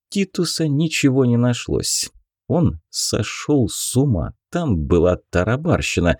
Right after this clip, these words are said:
Мне по уму следовало спуститься в библиотеку и поискать что-нибудь, но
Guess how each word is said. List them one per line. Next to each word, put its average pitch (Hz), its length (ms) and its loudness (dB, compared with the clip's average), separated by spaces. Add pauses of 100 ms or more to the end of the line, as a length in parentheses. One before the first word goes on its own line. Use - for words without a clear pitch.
(400)
Мне 110 400 2
по 151 340 2
уму 165 220 0
следовало 147 520 0
спуститься - 760 2
в 80 100 -2
библиотеку 101 840 0
и 104 100 6
поискать 107 880 0
что-нибудь, 123 880 0
но 175 300 2